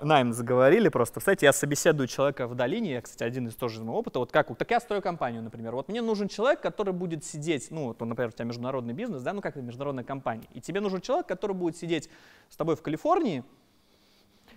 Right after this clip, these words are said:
и будет там развивать тебе бизнес. Ну, потому что ты не можешь нанять, ты не можешь сам туда поехать, потому что тебе нужен местный. Ну, правда, ты просто не знаешь культуры общения деловой. Ну, в общем, множество минусов. Ты дошёл, наконец, до этой светлой мысли, что тебе нужен,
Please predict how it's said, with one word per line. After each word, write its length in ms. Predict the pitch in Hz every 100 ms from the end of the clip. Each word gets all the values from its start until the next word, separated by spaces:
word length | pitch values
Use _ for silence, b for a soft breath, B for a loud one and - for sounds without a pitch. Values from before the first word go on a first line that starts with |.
| b _
и 80 | 214
будет 300 | 220 320 320
там 140 | 190
развивать 340 | 175 160 233 240
тебе 140 | 196
бизнес. 440 | 160 160 117 113
Ну, 100 | 196
потому 280 | 202 202 208
что 160 | 196 170
ты 80 | 196
не 100 | 208
можешь 380 | 202 139 123
нанять, 340 | 139 143 143 135
ты 80 | 170
не 80 |
можешь 280 | 202 165 123
сам 180 | - 135
туда 180 | 123 120
поехать, 440 | 147 226 285 -
потому 240 | - 143 165
что 100 | 160
тебе 160 | 160
нужен 220 | 170 147
местный. 500 | 147 139 - - 107 _
Ну, 160 | - 160
правда, 460 | - 165 120 113 107
ты 460 | - 151 143 139 127
просто 260 | 151 - 143
не 60 |
знаешь 260 | 139 151 -
культуры 520 | 143 135 226 226 196
общения 500 | 156 - 165 151 135
деловой. 440 | 131 131 127 123
Ну, 120 | 135 180
в 40 |
общем, 260 | 165 - 156
множество 380 | 170 127 -
минусов. 360 | 151 302 269 -
Ты 420 | - 170 151 123
дошёл, 400 | 120 135 - 151
наконец, 340 | 131 113 127 -
до 100 | 123
этой 120 | 123
светлой 360 | - 135 - 139
мысли, 300 | 269 240 160
что 140 | 143
тебе 220 | - 127
нужен, 240 | 123 120